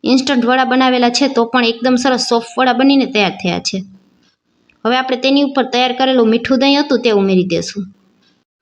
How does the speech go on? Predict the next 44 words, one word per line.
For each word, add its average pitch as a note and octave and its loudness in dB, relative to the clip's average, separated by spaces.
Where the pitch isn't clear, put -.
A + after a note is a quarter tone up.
તમને B3+ 2
વધારે A#3+ 0
ઓછું B3+ 0
જે B3 2
મુજબ B3+ 2
દહીં B3 2
પસંદ B3 2
હોય C4+ 2
એ - -4
રીતે C4 -2
તમે C4+ 2
ઉમેરી G#3 2
શકો F#3 0
છો. G#3+ -2
ઘરની B3 2
બનાવેલી C4 2
વસ્તુમાં C4+ 2
આ B3+ -6
જ A#3+ -14
ફાયદો G#3 0
હોય F#3 2
છે. G3 -4
આપણે B3 -2
જે B3 2
રીતે C4 -2
પસંદ C4 0
હોય C#4 2
એ C4 0
રીતે C4 -4
આપણે A#3 -2
બનાવીને B3+ 2
ખાઈ A3 -4
શકીએ F#3 -4
છીએ. G3 -4
બધા A#3+ -2
વડા C4+ 0
ઉપર C4+ -2
આ B3+ -2
રીતે C#4 -4
મેં C4+ 2
દહીં A3+ 0
ઉમેરી G#3 0
દીધું F#3 -4
છે. A#3+ -6